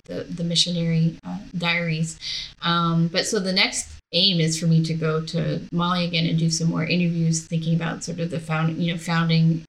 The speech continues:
um, uh, founding tales and what people think about that,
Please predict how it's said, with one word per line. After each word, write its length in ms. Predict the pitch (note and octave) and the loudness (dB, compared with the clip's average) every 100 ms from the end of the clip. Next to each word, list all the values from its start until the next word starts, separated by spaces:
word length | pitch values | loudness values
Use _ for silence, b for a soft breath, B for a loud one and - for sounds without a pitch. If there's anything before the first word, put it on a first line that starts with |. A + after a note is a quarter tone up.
| - | -10
um, 520 | - - B2 B2+ - - _ _ - _ _ - | -8 -6 -2 -2 -4 -14 _ _ -20 _ _ -12
uh, 220 | - F#3 | -12 -10
founding 420 | - F#3+ F3+ F3 | -4 -2 0 0
tales 460 | E3 E3+ E3 E3 E3 | 0 2 2 2 2
and 80 | D#3+ | -2
what 120 | E3 | -4
people 220 | - F3+ | -6 -8
think 220 | E3+ E3+ E3+ | -6 -6 -6
about 300 | E3 E3+ - | -6 -6 -6
that, 300 | F#3 E3+ - | -2 -2 -4